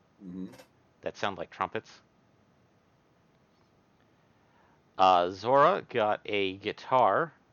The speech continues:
Speaker 2: fishbone guitar, which apparently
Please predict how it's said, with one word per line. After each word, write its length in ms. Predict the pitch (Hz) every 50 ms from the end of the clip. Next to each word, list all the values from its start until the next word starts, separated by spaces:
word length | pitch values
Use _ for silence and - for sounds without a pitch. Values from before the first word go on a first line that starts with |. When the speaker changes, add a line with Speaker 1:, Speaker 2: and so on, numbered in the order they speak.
| _ _ _ _ _ _ _ _ _ _ _ -
Speaker 2:
fishbone 440 | - 170 - - - 117 101 92 85
guitar, 480 | - - - 90 - 87 95 131 139 _ _ _ _
which 440 | - 107 104 - - - - - - - _ _ _ _ _ _ _ _ _ _ _ _ _ _ _ _ -
apparently 800 | - - - - 240 330 311 139 131 143 185 233 247 220 165